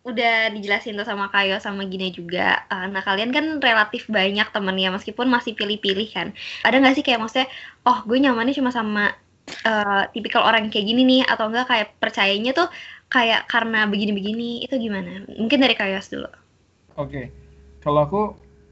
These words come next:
Speaker 2: yang aku lihat dari, eh, temen tuh pertama, ada yang di satu circle pasti yang si joker, terus ada yang si serius, ada yang, ya pokoknya macem-macem deh. Kalau aku sih,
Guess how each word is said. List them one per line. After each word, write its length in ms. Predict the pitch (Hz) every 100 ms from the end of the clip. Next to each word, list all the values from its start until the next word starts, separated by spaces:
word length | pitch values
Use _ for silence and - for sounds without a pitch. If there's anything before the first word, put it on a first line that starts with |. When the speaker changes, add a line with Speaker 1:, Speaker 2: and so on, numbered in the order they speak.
| -
Speaker 2:
yang 240 | 151 143 143
aku 160 | 147
lihat 240 | 139 139 143
dari, 400 | 135 135 135 135 - - -
eh, 320 | 139 131 131 135 - - _ - -
temen 400 | 139 147 165 185
tuh 80 | 202
pertama, 560 | 170 165 135 160 190 - - _ _ _ - _ _
ada 240 | 143 147 160
yang 400 | 151 139 135 143 - -
di 400 | 143 139 139 135
satu 240 | 151 139
circle 400 | 139 143 143 170
pasti 320 | 160 139 160 147
yang 240 | 135 135 190
si 240 | - 151
joker, 560 | 143 135 - 156 151 156
terus 240 | 156 147
ada 160 | 135 139
yang 320 | 131 131 135
si 160 | - 127
serius, 640 | 135 135 139 156 151 143 - - - - - -
ada 240 | 131 131 131
yang, 420 | 131 131 131 131 131 135 - - - - -
ya 60 | 151
pokoknya 240 | 151 170
macem-macem 480 | 175 147 151 139 151 160
deh. 120 | 156 -
Kalau 160 | 135 135
aku 140 | 139 190
sih, 220 | 214